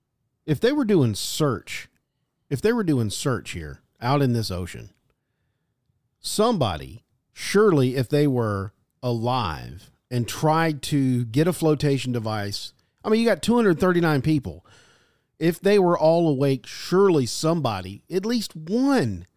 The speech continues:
would have got on a wing or got on a cushion or something, and it would eventually found them. But that's why it kinda makes more sense if he knocked them all out,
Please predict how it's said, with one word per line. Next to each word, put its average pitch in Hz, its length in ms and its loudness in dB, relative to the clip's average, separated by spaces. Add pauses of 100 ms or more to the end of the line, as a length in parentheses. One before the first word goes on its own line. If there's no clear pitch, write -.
(340)
would 165 240 2
have 156 260 0
got 156 300 0
on 165 160 -2
a 139 60 0
wing 180 680 2 (160)
or 123 140 -4
got 147 240 -2
on 143 160 0
a 104 220 -8 (1160)
cushion 196 500 2
or 131 100 -4
something, 143 680 -2
and 143 200 -2
it 143 160 -2
would 131 180 -2
eventually 123 600 -2
found 147 520 0
them. 101 340 -12 (920)
But 127 480 -2 (320)
that's 170 240 -6
why 170 240 0
it 143 140 -4
kinda 226 240 -2
makes 147 240 -2
more 120 160 -2
sense 160 480 -2
if 131 160 -4
he 175 120 -2
knocked 147 360 0
them 135 160 0
all 143 260 -4
out, 107 300 -6